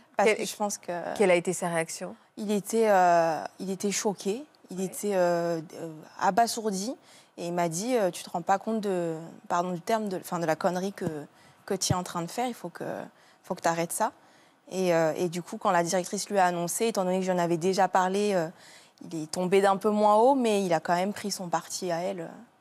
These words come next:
Speaker 2: Et alors, du, vous vous êtes fait disputer, en fait, ce jour-là. Et on vous a quoi, euh,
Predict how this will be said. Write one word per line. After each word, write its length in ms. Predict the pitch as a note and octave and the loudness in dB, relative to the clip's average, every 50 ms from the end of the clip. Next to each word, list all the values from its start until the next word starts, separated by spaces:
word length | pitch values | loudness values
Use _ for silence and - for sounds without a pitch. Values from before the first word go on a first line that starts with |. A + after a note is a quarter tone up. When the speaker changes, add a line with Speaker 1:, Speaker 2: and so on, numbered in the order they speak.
| _ _ - | _ _ 2
Speaker 2:
Et 80 | F#3+ | 2
alors, 180 | F3+ D#3+ D#3+ E3 | 4 4 4 2
du, 160 | E3 D#3 C3 - | 2 -4 -8 -8
vous 400 | - F#3 F3+ E3+ E3+ F3 F3 E3+ | -8 -8 -8 -6 -6 -6 -4 -4
vous 140 | E3+ E3+ E3 | -4 0 0
êtes 120 | E3+ E3 - | 0 0 0
fait 160 | - E3+ E3 | -4 -4 -4
disputer, 400 | D#3 D#3+ - - - E3+ - G#4 A4+ | -4 -6 -8 -8 -10 -2 0 2 4
en 120 | C#4+ G3 D#3+ | 4 2 4
fait, 200 | - E3+ D#3+ - | 2 0 0 0
ce 100 | - E3+ | -6 -6
jour-là. 340 | D#3+ E3 D#3+ E3 D3 C3+ - _ _ _ _ _ _ - - - | -4 0 0 2 2 0 -2 _ _ _ _ _ _ -20 -4 0
Et 80 | F3+ | 2
on 80 | F#3 F#3+ | 4 4
vous 200 | F#3 F#3+ F#3 F#3 | 4 2 2 2
a 80 | G3 F#3+ | 0 0
quoi, 220 | - - G3+ F3 E3 D#3+ | 2 4 4 4 6 4
euh, 140 | D#3 D#3+ D#3+ | 2 0 -2